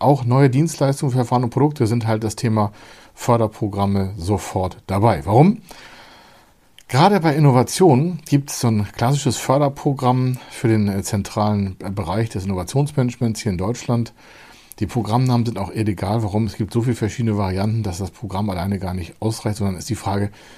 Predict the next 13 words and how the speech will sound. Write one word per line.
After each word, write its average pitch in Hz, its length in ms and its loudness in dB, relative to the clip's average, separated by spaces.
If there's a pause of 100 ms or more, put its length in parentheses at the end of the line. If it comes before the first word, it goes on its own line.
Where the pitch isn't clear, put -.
(180)
was - 260 -6
haben 110 180 0
Sie 117 120 0
davon? - 480 -8 (180)
Also 98 160 -2
das 113 120 2
Problem 170 520 4
ist, 185 220 0 (540)
stellen 110 240 0
Sie 123 80 2
sich - 100 -6
heute 180 240 4
vor, 135 400 4